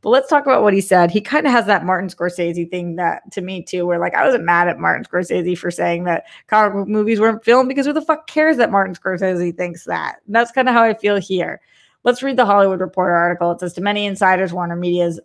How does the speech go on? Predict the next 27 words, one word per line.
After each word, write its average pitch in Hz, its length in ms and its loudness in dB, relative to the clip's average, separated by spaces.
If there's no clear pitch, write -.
blindsiding 180 920 2
of 151 100 -12
talent 196 400 -2
and 170 100 -10
their 151 120 -8
reps 196 360 0
with - 140 -20
news 240 420 -4
that 185 100 0
it 180 40 2
would 165 180 -2
send 160 360 -4
seventeen 269 840 2
films 226 280 2
directly 196 300 0
to 185 60 -4
H 180 180 -4
B 190 60 -4
O 185 40 -4
Max 185 320 -2
in 180 100 -10
twenty 175 200 -8
twenty-one 175 380 -4
felt 185 160 -2
like - 140 -12
an - 60 -20
insult. - 680 -4